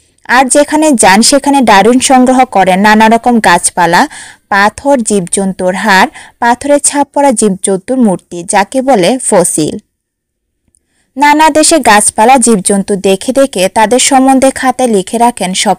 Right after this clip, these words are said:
কথা। ভরে ওঠে পাতার পর পাতা। ডারউইন যতই দুনিয়ার দেশ থেকে বেশি করে তথ্য সংগ্রহ করেন,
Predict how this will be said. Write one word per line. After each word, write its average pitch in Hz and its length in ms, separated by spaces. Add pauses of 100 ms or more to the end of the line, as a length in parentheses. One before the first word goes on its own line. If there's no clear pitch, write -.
কথা। - 360 (460)
ভরে 277 360
ওঠে 220 280
পাতার 202 400
পর 247 300
পাতা। - 380 (400)
ডারউইন 277 460
যতই 262 340
দুনিয়ার 294 540
দেশ 214 320
থেকে 277 280
বেশি 220 340
করে 262 240
তথ্য 208 440
সংগ্রহ 247 460
করেন, 185 400